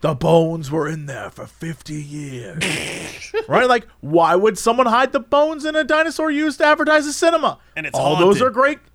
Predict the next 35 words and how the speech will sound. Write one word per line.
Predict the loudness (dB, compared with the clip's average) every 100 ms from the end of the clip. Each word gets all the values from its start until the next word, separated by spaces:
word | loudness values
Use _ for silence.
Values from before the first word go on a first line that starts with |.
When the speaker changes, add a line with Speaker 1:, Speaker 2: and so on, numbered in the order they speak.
| _ _ _ -14
Speaker 1:
Right? | -8 0 2 2 0 -2
Oh | 0 2 2
my | -2 -4
God. | -4 -4 -6 -6
So | -8 -10
many | -10
Speaker 2:
<laughs> |
Speaker 1:
que-, | -6 -6 -4 -10 -2
at | -2 -2
night, | 0 0 0
they | 2
would | 2 2
hear | 2 2
the | 2
howls | 0 2 2 2
of | 2
a | 2
dinosaur. | 4 2 2 -2 0 2 2 0 -10 _ _ _ _ -14 -12
Oh | -12 -16
my | -20 -20 _
God. | -20 -14
That | -6
would | -6
have | -6
been | -14
great. | -6 -4 -4 -6 -20 _ _ _ _ _ _ _
Speaker 2:
Also, | -8 -6 -4 -4
wait, | -4 -6 -10
how | -10 -8
did | -6
he, | -6 -8 -10 _ _ _ _ _ _ _
how | -8
did | -6
he | -8
drop | -6 -2 -2 -2